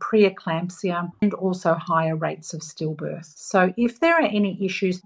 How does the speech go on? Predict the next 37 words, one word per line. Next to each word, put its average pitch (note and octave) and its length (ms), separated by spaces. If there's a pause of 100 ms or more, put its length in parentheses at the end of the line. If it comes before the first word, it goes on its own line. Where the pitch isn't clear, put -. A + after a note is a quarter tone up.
throughout D#3+ 400
the - 60
pregnancy, E3+ 600
most F#3+ 400
often F#3+ 520 (140)
the F3+ 200
earlier A#3 560
that E3 300 (100)
condition F3 800
or D#3+ 500
risk F#3 400
of E3+ 140
that D#3+ 220
condition D#3+ 600
is D#3+ 160
picked - 320
up, F3+ 300 (140)
the F3+ 200
earlier F#3+ 640
you F3 240
can E3+ 220
take D#3+ 300
preventative G3+ 520
action F3+ 400
yourself, C#4 480 (260)
or A3+ 140
the G3+ 80
health E3 320
practitioner D#3 680
can D#3+ 520
put F#3+ 140
in E3 160
place D#3+ 600
some G#3+ 220
really C4+ 260
good F#3+ 220
supports - 840